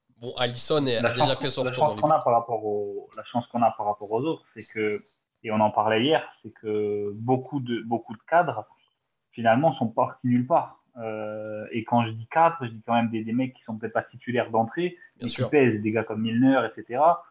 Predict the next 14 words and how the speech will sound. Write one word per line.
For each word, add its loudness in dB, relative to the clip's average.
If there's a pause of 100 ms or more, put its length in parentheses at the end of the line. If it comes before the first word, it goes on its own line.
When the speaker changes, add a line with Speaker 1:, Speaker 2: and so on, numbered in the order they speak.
(380)
Speaker 2:
Euh, -6
Alexander -2
Arnold, 2
Mané, 2
Salah, -2
tous -20
ces -14
gars-là, -2
ils -8
sont -10
pas 0
partis. -6 (160)
Euh, -6
Matip, -2